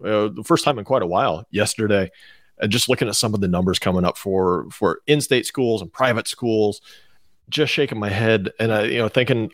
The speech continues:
I know roughly what the balances are in the five twenty-nines, and, uh, it, it's, it's, it's just daunting. This problem isn't going to be resolved anytime soon because the cost of college and how much people have saved,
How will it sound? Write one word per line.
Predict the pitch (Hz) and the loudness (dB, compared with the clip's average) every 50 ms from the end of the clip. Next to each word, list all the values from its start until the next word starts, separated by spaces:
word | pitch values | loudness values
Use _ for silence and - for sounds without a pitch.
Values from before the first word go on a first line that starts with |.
| _ - | _ -6
I | 113 127 | -4 -2
know | 139 151 151 | -2 -2 -2
roughly | 131 110 120 131 - - 117 113 | 0 0 0 0 0 -2 -2 -2
what | 107 104 - | -2 -4 -4
the | 98 | -4
balances | 82 - 104 101 104 104 95 - 98 | -2 -2 0 2 0 0 -2 -2 0
are | 101 90 95 95 | 2 2 2 0
in | 87 | -2
the | 82 | -4
five | - - 104 98 101 - | -2 0 2 2 2 0
twenty-nines, | - - 98 90 87 87 95 98 98 98 101 101 98 95 - - - - - - - - - _ _ - | -2 -4 -2 -2 0 0 2 2 2 2 0 0 -2 -4 -6 -10 -14 -20 -20 -20 -20 -20 -20 _ _ -4
and, | 104 107 107 107 107 - - _ - - - - - - _ - - | -2 0 0 0 -2 -4 -8 _ -20 -20 -20 -20 -20 -20 _ -4 -2
uh, | 92 85 - | -2 0 0
it, | 120 143 131 - - | 0 -2 -2 -2 -2
it's, | 127 131 117 - - - - | -2 0 0 -2 -4 -4 -2
it's, | 127 127 117 - - - - - - _ _ _ _ _ _ _ _ _ _ _ _ - | -2 -2 0 0 -2 -2 -4 -4 -8 _ _ _ _ _ _ _ _ _ _ _ _ -4
it's | 135 127 - | -2 0 0
just | - 143 - - 95 98 - | 0 -2 -2 -4 -8 -8 -4
daunting. | - 101 87 98 104 104 - 107 98 95 - | -2 0 0 0 0 2 2 0 0 0 -2
This | - 120 127 117 | -2 0 0 0
problem | - - - 123 123 123 120 120 117 101 - - _ _ | 2 2 2 4 4 4 0 -2 -4 -6 -10 -14 _ _
isn't | - 131 131 120 135 - - 107 | 4 4 4 4 2 -2 -4 -2
going | - 104 107 110 107 | -2 0 0 0 -2
to | - | -2
be | - 110 107 | -2 -2 0
resolved | 101 101 95 - 104 104 104 - - | 0 0 0 0 0 0 0 0 -2
anytime | 101 107 113 107 - 117 104 101 95 | -2 -2 -2 0 2 2 2 2 2
soon | - - - 104 104 107 107 | 0 0 0 2 0 0 0
because | 92 90 - 107 98 - | -2 0 2 2 2 0
the | - | -2
cost | - - - 117 120 - - | -2 0 0 2 2 0 -4
of | 110 | -8
college | - - 113 104 107 110 - | -4 -2 0 2 0 0 -2
and | - - | -6 -2
how | 120 | 0
much | 117 107 - | 0 0 0
people | - - - 110 | -4 -10 -6 -2
have | 101 101 95 90 | 0 0 0 0
saved, | - - 120 113 110 107 | 0 2 4 4 4 2